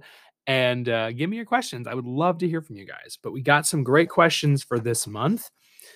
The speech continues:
The first question comes from Janet in Scottsdale, Arizona. She says, "I keep seeing agents having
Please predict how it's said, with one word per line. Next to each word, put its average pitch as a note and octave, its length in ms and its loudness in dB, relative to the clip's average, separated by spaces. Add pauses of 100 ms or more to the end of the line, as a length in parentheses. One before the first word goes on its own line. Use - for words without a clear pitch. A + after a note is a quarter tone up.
(240)
The C#3 100 2
first C#4+ 320 4
question D#3+ 380 2
comes D3 260 2
from A#2 320 -6
Janet D#3+ 580 -2
in A#2 200 -2
Scottsdale, A#2+ 800 -2
Arizona. A2 640 0 (1040)
She - 180 2
says, C3+ 400 6 (360)
"I D#3+ 100 8
keep C#4 260 6
seeing G3 340 8
agents D3 440 8
having C3 300 2